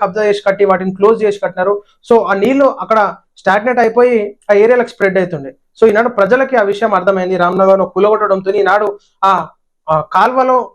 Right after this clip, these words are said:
వరద అనేది ప్రవాహం తగ్గింది, బయటికి రాకుండా కొంతవరకు అయితే సేవ్ చేయగలిగినారు అధికారులు. So అదే విధంగా మరి ఏపీలో కూడా పవన్ కళ్యాణ్ గారు కూడా ఫోకస్ పెడుతున్నారు కాబట్టి ఏపీలో కూడా చెరువులు కబ్జాలైనాయి. విజయవాడలో మనం చూడొచ్చు.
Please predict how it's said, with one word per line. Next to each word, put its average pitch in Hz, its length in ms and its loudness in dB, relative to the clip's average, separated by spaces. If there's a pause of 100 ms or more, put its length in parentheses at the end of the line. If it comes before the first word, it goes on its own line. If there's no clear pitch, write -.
వరద 185 220 0
అనేది 254 360 0
ప్రవాహం 226 520 0
తగ్గింది, 185 600 -2 (160)
బయటికి 233 380 0
రాకుండా 233 400 2
కొంతవరకు 220 540 -2
అయితే 208 180 -2
సేవ్ 202 280 0
చేయగలిగినారు 185 400 0
అధికారులు. 170 480 -2 (280)
So 180 80 4
అదే 233 160 4
విధంగా 233 480 0
మరి 175 180 -2
ఏపీలో 208 320 0
కూడా 208 160 2
పవన్ 185 320 -6
కళ్యాణ్ 190 220 0
గారు 185 160 -4
కూడా 180 300 0 (360)
ఫోకస్ 226 280 2
పెడుతున్నారు 214 360 0
కాబట్టి 196 560 0
ఏపీలో 208 360 2
కూడా 208 180 4
చెరువులు 196 340 -2
కబ్జాలైనాయి. 180 560 -2
విజయవాడలో 220 440 2
మనం 190 260 -4
చూడొచ్చు. 175 360 -6